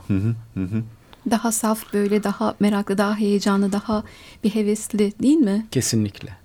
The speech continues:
Speaker 2: Belki
Speaker 3: Kesinlikle.
Speaker 2: tüm, e, bunları bir araya getirip artık hani bunların yurt dışında da tanınmasını çok dileriz. Hani
Speaker 1: Şimdi
Speaker 2: hep dileğimizdir ya o bütün bir araya geldiğimizde bilim
Speaker 1: Evet,
Speaker 2: kurgucular. Bizim
Speaker 1: evet.
Speaker 2: de şöyle bir yazarımız olsa, hani yurt dışında kitapları çok satsa,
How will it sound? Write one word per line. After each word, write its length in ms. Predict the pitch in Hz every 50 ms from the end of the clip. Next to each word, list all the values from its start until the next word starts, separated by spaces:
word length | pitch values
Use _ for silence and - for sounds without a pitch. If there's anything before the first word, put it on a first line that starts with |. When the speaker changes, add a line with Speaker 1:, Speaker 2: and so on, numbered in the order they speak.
| - _ - - - - - - - - - - - - -
Speaker 2:
Belki 160 | 247 240 247
Speaker 3:
Kesinlikle. 240 | 247 - 285 254 107
Speaker 2:
tüm, 300 | - - 302 285 262 - - - -
e, 260 | 240 240 240 233 214
bunları 380 | 233 254 254 277 277 277 262 - - -
bir 160 | - 214 262
araya 240 | 262 247 240 233 226
getirip 400 | 208 202 208 - 208 220 220 -
artık 320 | 220 226 233 226 - 240 -
hani 220 | 240 226 214 - - -
bunların 440 | 202 202 202 254 285 277 277 339 392
yurt 200 | 339 320 - -
dışında 380 | 285 277 - 285 285 302 302
da 200 | 285 262 208 - - -
tanınmasını 720 | - 220 202 196 196 185 180 196 - - - 185 190 214 - - - - _ - 196 185 175 -
çok 140 | - - 196 - - - _ - 190
dileriz. 380 | 185 208 190 202 190 190 190 - - - - - - - - - - - - - -
Hani 160 | - 233 247 233
Speaker 1:
Şimdi 320 | 170 180 180 185 - 240 -
Speaker 2:
hep 140 | 330 330 -
dileğimizdir 640 | 233 269 269 320 311 330 359 349 349 - - 359
ya 140 | 339 277 240
o 120 | 226 208
bütün 360 | 247 254 - - 269 254 226
bir 100 | 214 240
araya 220 | 247 247 240 233 226
geldiğimizde 520 | 220 226 220 220 214 220 226 214 214 220
bilim 120 | 220 226 226
Speaker 1:
Evet, 100 | 226 -
Speaker 2:
kurgucular. 520 | 254 214 202 214 220 214 220 220 220 208
Bizim 140 | 214 208 277
Speaker 1:
evet. 100 | 262 240
Speaker 2:
de 80 | 240
şöyle 360 | 247 - - 240 240 220 233 202
bir 180 | 240 226 214 202 - -
yazarımız 560 | 202 226 240 208 226 233 220 226 226 220 -
olsa, 400 | - 208 214 220 220 - 220 220
hani 240 | 220 220 214 220 220 - - - - - - -
yurt 220 | 240 247 240 - -
dışında 340 | 226 - 233 220 214 220
kitapları 480 | 220 - - 254 226 226 - 220 214 220
çok 220 | 220 - 240 226 -
satsa, 560 | - 233 214 220 - - - 214 208 220 220